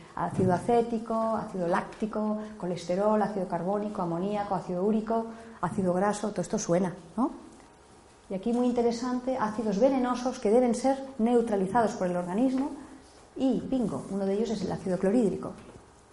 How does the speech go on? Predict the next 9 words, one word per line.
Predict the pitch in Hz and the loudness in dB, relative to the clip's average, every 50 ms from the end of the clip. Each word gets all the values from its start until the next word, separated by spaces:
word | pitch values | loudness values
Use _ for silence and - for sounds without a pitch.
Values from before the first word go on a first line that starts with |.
| - - - - - - - - - - - 175 | -20 -20 -20 -20 -20 -20 -20 -20 -20 -20 -20 -8
Aquí | - 202 | -8 -4
podríamos | 196 208 196 190 185 185 - | -2 -2 0 0 0 0 0
hablar | 190 180 170 175 | 0 0 0 0
mucho | 175 175 175 - 180 | 0 -2 -2 -2 -4
del | 180 165 | -4 -4
ácido | 160 - 190 175 160 | -4 -4 -4 -4 -2
clorhídrico, | 160 165 151 160 175 - - - - - | -2 -2 -2 -2 -4 -4 -8 -10 -12 -12
pero | - - 180 | -12 -12 -10
bueno, | 180 165 165 | -10 -10 -12